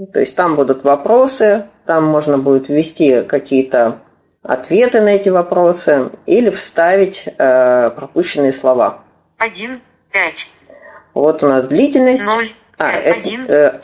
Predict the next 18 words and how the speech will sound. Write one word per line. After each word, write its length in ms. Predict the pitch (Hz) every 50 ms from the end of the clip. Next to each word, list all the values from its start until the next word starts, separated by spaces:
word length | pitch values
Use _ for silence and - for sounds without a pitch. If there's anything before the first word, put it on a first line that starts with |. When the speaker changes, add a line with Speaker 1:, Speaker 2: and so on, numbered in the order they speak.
| 151 160 160
Speaker 1:
один 200 | 160 208 208 185
пять 340 | 190 - 220 247 294 269 - -
это 200 | 175 175 - 190
не 120 | 185 185
длительность, 540 | 175 180 180 151 - - 117 120 - - _ -
это 320 | - 185 190 - 190 -
скорость 760 | - - - - - 196 190 175 151 135 131 131 - - - - - -
воспроизведения 880 | 135 135 131 - - 135 135 131 135 139 143 165 190 214 214 196 170 156
файла. 520 | - - 170 147 131 120 120 107 98 -
Здесь, 440 | 135 143 - 196 240 254 - - -
э, 240 | - 156 147 143 143
можно 440 | 139 147 165 180 185 180 175 160 151
регулировать 840 | 156 170 175 170 180 190 202 190 170 151 131 123 117 113 - - - - _ _ -
этот, 420 | 139 143 143 131 127 - - - - - -
э, 100 | 123 123
процесс, 680 | 117 - 131 135 139 135 - - 214 247 262 - - - - - - - - - - - _ -
соответственно, 600 | - 160 160 156 170 151 - - 143 135 131 127
замедлять, 720 | 131 160 208 226 175 156 147 151 160 165 202 226 - -